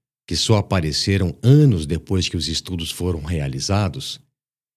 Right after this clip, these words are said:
é da gabapentina para a fase de mania do transtorno bipolar. Nos Estados Unidos, seu uso para essa indicação só decresceu depois de cinco anos ou mais de uso extensivo.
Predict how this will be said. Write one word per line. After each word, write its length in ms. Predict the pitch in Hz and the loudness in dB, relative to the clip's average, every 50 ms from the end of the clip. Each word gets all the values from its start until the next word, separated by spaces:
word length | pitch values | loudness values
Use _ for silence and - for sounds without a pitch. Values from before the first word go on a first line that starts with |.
| _ _ _ | _ _ _
é 100 | 95 110 | 2 2
da 160 | 120 107 - | 2 4 2
gabapentina 1040 | 110 95 90 131 139 139 151 143 143 139 127 104 92 92 - - 123 143 135 117 98 | 0 4 4 4 4 4 2 0 2 2 2 2 2 0 0 2 4 6 6 6 4
para 280 | - - 98 98 95 98 | 0 0 -2 0 0 0
a 40 | 95 | -2
fase 380 | - - 101 101 104 87 101 | 0 0 2 2 2 2 0
de 140 | 92 95 117 | 2 4 6
mania 640 | 120 131 135 131 110 98 107 127 127 110 92 80 76 | 6 8 8 6 6 6 4 4 4 4 2 0 0
do 120 | 73 95 | -2 -2
transtorno 640 | 90 - - 101 98 92 - - 101 101 104 95 104 | -2 0 0 0 0 0 0 0 2 2 4 2 2
bipolar. 600 | 92 95 107 107 - 113 98 80 65 64 64 - - _ _ _ _ _ _ _ _ _ _ _ _ _ _ _ _ _ _ _ _ _ _ _ _ - | 2 2 2 2 2 0 0 0 -2 -6 -8 -14 -20 _ _ _ _ _ _ _ _ _ _ _ _ _ _ _ _ _ _ _ _ _ _ _ _ 4
Nos 140 | 143 123 | 6 6
Estados 400 | 143 135 - - 92 87 85 82 | 6 4 4 2 0 0 0 0
Unidos, 520 | 98 92 90 101 117 123 82 73 71 - - | 0 0 2 4 4 2 2 0 -4 -2 2
seu 160 | - 113 95 | 2 2 4
uso 360 | 90 92 104 110 101 - - | 4 2 2 2 0 -2 -4
para 220 | - 92 90 85 85 | -4 -2 0 0 0
essa 220 | 85 82 - 85 | 0 0 -2 -4
indicação 580 | 76 71 78 - - - - - - 107 110 110 | -4 -4 -6 -6 -6 -4 -4 -2 0 0 0 0
só 240 | - - - 123 | 0 2 2 2
decresceu 840 | 123 117 135 143 143 - 98 82 - - - 110 117 117 92 78 - - _ _ _ _ _ _ | 4 4 2 2 2 0 -2 -2 -2 -2 2 4 4 4 4 0 -4 -14 _ _ _ _ _ _
depois 400 | 95 98 92 - - 127 131 127 | 0 0 0 4 6 6 6 6
de 120 | 113 113 | 4 2
cinco 520 | 110 - - - - 180 214 208 - 143 127 | 0 0 0 4 4 4 4 4 4 4 6
anos 380 | 131 143 151 135 110 95 85 | 6 6 6 6 4 4 4
ou 100 | 120 123 | 6 6
mais 480 | 104 87 92 107 123 127 117 90 80 85 | 6 4 4 4 4 4 4 2 2 0
de 140 | 92 110 110 | 2 4 6
uso 300 | 104 120 139 135 110 123 | 8 8 8 8 6 6
extensivo. 760 | 151 180 - - 180 190 175 - - 98 90 - - - | 4 4 2 0 0 0 0 0 0 0 -2 -2 -4 -12